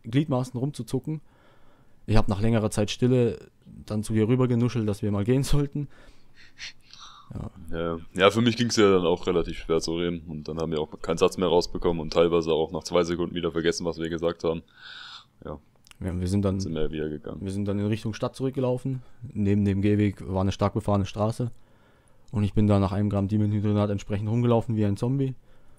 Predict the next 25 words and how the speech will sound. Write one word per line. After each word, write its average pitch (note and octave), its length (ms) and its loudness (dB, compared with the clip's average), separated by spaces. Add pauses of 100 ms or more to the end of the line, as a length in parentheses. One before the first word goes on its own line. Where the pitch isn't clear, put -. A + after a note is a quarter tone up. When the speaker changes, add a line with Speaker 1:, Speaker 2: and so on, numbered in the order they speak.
(1000)
Speaker 1:
Ja, F2 180 -2
langsam F#2 340 -2
aber F#2+ 180 0
sicher G#2 400 0 (300)
fing A2 180 0
ich G2+ 180 0
echt G#2+ 160 -2
an G#2+ 140 -4
abzukacken. A#2+ 600 -4 (360)
Ich G2+ 140 2
hab G#2 100 0
immer B2 200 4
öfter A#2 280 0
unkontrolliert A2+ 540 0
gezappelt. A#2+ 520 -2 (680)
Meine F#2+ 220 2
Atmung A#2 340 2
wurde A2+ 160 4
immer A#2 200 2
seltsamer. A#2+ 680 0
Ohne C3+ 220 4
es A#2 100 -2
steuern A#2+ 280 0
zu - 80 -10
können, A2+ 300 -2